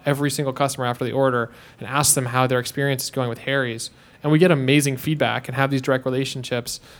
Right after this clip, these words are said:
that are super important to us. And a part of that feedback is like, "Hey, there's things that you could do to make your product even better." And so we were starting to work with them to invest in that, but owning sort of the company and the factory, the capability ourselves,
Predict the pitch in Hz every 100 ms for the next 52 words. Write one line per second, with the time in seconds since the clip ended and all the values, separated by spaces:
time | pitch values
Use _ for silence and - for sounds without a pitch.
0 | - 131 131 - 185 151 135 135 127 165
1 | 156 131 110 151 135 127 - - - -
2 | - _ _ - 143 135 131 127 - -
3 | - - - 165 175 143 135 - 202 143
4 | 139 135 - 190 160 - - 151 151 170
5 | 170 139 143 139 175 143 135 131 139 131
6 | 143 127 120 139 123 117 - - - -
7 | - 135 - 151 139 131 131 156 165 -
8 | 160 143 135 160 156 135 127 120 151 151
9 | 131 123 120 131 127 - - - - -
10 | - - 151 151 139 127 - - 143 123
11 | 120 120 170 160 135 123 120 120 151 143
12 | 127 123 143 135 139 143 135 123 - 151
13 | 131 123